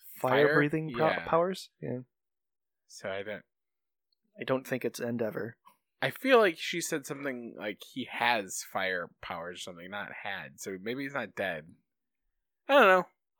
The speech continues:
Speaker 2: I don't know. I forget. Or I don't know. I forget which
Speaker 1: <laughs> I
Speaker 2: it is.
Speaker 1: forget if I don't know.
Speaker 2: Yeah. It's,
Speaker 1: I
Speaker 2: but
Speaker 1: don't
Speaker 2: it's
Speaker 1: know if I
Speaker 2: definitely one.
Speaker 1: forgot.
Speaker 2: Did you do anything, uh, to
Speaker 1: Uh,
Speaker 2: sully your pop culture palette?
Speaker 1: I, I fucking moved house,
Speaker 2: <laughs>
Speaker 1: so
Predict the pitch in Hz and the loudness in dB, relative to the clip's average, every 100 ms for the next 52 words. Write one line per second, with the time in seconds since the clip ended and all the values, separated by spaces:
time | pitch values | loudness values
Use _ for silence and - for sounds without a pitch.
0 | - 170 135 127 156 156 160 156 - _ | -2 2 2 4 6 6 8 8 6 _
1 | _ _ _ _ _ _ 139 135 135 131 | _ _ _ _ _ _ 6 8 8 6
2 | 143 135 131 135 147 165 123 127 131 123 | 2 4 4 2 -2 -8 -6 -2 -4 -4
3 | - - - 151 147 165 160 160 156 135 | -8 -6 0 6 8 10 10 8 8 8
4 | 139 127 120 113 120 127 120 120 - _ | 6 4 4 4 2 0 -2 -2 -10 _
5 | _ _ - - - 170 165 175 160 156 | _ _ -12 -12 -2 8 8 12 12 12
6 | 143 147 123 120 113 95 _ _ _ _ | 10 10 8 6 4 -2 _ _ _ _
7 | - 131 131 131 127 131 127 - 131 127 | -12 -6 -2 2 2 2 0 0 0 0
8 | 127 127 127 127 127 127 _ _ _ - | -2 0 2 2 2 -2 _ _ _ -10
9 | 127 123 123 123 127 123 127 127 131 127 | -6 -4 -6 0 4 6 8 8 6 4
10 | - 131 - 131 131 143 143 156 _ - | 4 2 2 -2 2 2 4 2 _ -14
11 | 139 107 123 120 113 - - - 135 131 | -2 4 4 4 -6 -18 -10 -2 -2 -2
12 | 113 95 113 131 160 143 120 113 - 185 | -6 -8 -6 -2 0 0 -2 -4 6 8
13 | 180 - - - 139 117 113 110 | 8 6 2 2 4 4 4 0